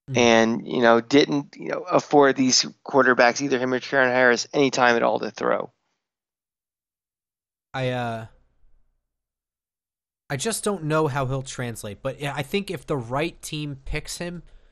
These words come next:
Speaker 1: and puts him in the right offense, I think he actually could be pretty successful in the N F L. Whereas,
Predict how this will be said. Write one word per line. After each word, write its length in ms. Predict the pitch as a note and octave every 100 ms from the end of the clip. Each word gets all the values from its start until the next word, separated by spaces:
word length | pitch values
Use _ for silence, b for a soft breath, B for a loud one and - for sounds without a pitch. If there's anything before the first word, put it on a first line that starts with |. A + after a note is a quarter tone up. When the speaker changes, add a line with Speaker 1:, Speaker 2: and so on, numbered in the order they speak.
| _ _
Speaker 1:
and 140 | C3 -
puts 200 | C#3+ C#3+
him 60 |
in 80 | C3+
the 80 | A#2+
right 280 | A2+ B2 C3+
offense, 500 | A#2 A#2+ - D3 C3+ C3+
I 100 | C3
think 220 | G3+ G3+
he 160 | D#3+
actually 320 | B2 B2+ - B2
could 200 | - A#2+
be 120 | A#2
pretty 280 | - B2 G#2+
successful 640 | - A2 A#2+ A2+ - G#2
in 80 | G#2
the 120 | G2+
N 100 | G2+
F 160 | -
L. 200 | D3+ G2
Whereas, 360 | G#2+ B2 A#2+